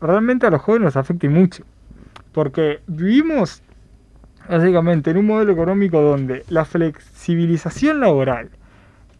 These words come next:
solamente hablando de los empleos a los que los jóvenes tienen acceso, es muy, es bastante grande, y lo vemos. O sea, ¿dónde pueden conseguir empleo los jóvenes?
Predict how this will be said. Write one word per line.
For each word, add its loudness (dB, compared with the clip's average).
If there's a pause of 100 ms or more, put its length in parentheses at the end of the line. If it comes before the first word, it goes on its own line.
(120)
solamente 2
hablando 4
de 0
los -4
empleos 2
a -2
los -6
que -8
los -6
jóvenes -8
tienen -10
acceso, -12 (100)
es -2 (680)
muy, 0 (400)
es 0 (180)
bastante -6
grande, -4 (280)
y 0
lo -2
vemos. -2 (360)
O -6
sea, -2
¿dónde 2
pueden 0
conseguir -2
empleo -2
los -6
jóvenes? -14